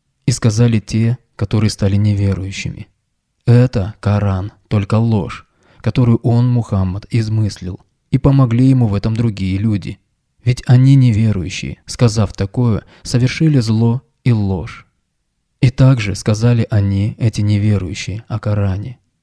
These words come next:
«Выдуманные легенды древних народов. Он, Мухаммад, приказал записать их для себя, и читаются они ему утром и вечером». Скажи, о посланник, этим неверующим:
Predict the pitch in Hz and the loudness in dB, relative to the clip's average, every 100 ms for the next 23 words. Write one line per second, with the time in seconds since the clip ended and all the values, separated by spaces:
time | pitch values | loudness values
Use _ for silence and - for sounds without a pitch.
0 | _ _ _ 104 135 160 160 139 139 135 | _ _ _ 2 4 6 6 6 4 4
1 | 123 104 107 117 120 107 101 95 98 107 | 2 2 0 0 0 0 -2 -2 -4 -2
2 | 113 110 98 55 - - _ _ _ _ | -2 -2 -4 -6 -14 -20 _ _ _ _
3 | 147 160 135 117 - 139 135 98 - 98 | 2 4 4 2 0 -2 -2 -2 -4 -4
4 | 110 110 131 117 107 101 - 127 - 127 | -2 0 0 0 -2 -6 -4 -4 -2 -4
5 | 117 117 - 117 101 85 - _ _ _ | -2 -4 -4 -6 -4 -6 -8 _ _ _
6 | 143 143 139 131 131 131 - - 113 107 | -2 0 0 0 0 0 -2 -2 0 0
7 | 101 95 95 117 123 117 113 135 117 92 | 0 -2 -4 -4 -2 -4 -4 -2 -2 -2
8 | 92 - 80 - - _ _ _ _ _ | -6 -10 -14 -14 -20 _ _ _ _ _
9 | _ - 127 131 131 110 - 107 110 101 | _ 2 4 6 4 2 2 -2 -2 -4
10 | 117 117 110 101 - 113 107 104 107 104 | 0 2 2 -2 -2 -2 0 2 2 2
11 | 98 101 90 - 80 | 0 -2 -6 -10 -12